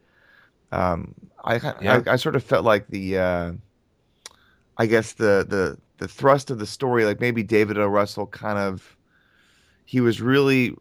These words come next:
Speaker 1: really into his characters, and he wanted to indulge us and indulge them in their own moments.
Speaker 2: Yeah. Yeah, I, I actually,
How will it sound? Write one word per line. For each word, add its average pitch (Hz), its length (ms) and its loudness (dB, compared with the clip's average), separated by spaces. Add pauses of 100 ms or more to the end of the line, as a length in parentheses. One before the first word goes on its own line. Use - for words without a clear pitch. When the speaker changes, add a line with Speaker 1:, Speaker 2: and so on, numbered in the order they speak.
Speaker 1:
really 117 400 0
into 107 240 0
his 98 180 -2
characters, 95 720 0
and 87 80 -4
he 92 120 -4
wanted 98 540 2
to 90 560 0 (360)
indulge 104 560 4
us - 420 -2
and 101 80 -6
indulge 95 460 2
them 110 340 4
in 87 240 -6
their 90 240 -2
own 87 380 -4 (100)
moments. 90 760 -2 (1000)
Speaker 2:
Yeah. 95 380 -2 (600)
Yeah, 127 300 4
I, 131 220 2
I 151 180 2
actually, 123 840 -2